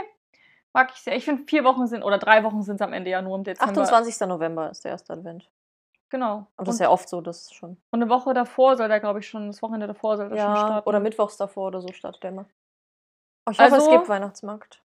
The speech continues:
Speaker 1: ähm, ich bin gespannt.
Speaker 2: <laughs>
Speaker 1: Feiern wir noch mal den Herbst nächste Woche und bevor wir dann wieder so in die kalte Jahreszeit, also richtig offiziell kalte Jahreszeit
Speaker 2: <laughs>
Speaker 1: übergehen. Und ja, hast du
Speaker 2: Ja.
Speaker 1: noch was zu sagen?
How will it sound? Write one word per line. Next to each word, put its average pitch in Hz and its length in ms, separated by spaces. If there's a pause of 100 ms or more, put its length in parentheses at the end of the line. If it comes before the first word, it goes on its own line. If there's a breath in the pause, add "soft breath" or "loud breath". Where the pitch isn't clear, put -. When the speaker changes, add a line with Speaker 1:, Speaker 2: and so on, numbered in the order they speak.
Speaker 1:
ähm, 262 640 (720)
ich 254 220
bin 285 160
gespannt. 294 460 (160)
Speaker 2:
<laughs> 349 240 (880 loud breath)
Speaker 1:
Feiern 294 300
wir 285 60
noch 277 160
mal 262 160
den 247 100
Herbst 262 420
nächste 294 320
Woche 302 280
und 277 340
bevor 233 320
wir 233 80
dann 226 220
wieder 214 260
so 214 80
in 214 80
die 208 80
kalte 226 260
Jahreszeit, 220 640
also 220 220
richtig 208 480
offiziell 214 420
kalte 226 300
Jahreszeit 226 420
Speaker 2:
<laughs> - 0
Speaker 1:
übergehen. 240 580 (2000 soft breath)
Und 196 260
ja, 311 280 (220)
hast - 100
du 320 40
Speaker 2:
Ja. 254 60
Speaker 1:
noch 254 120
was 254 140
zu 247 100
sagen? 240 380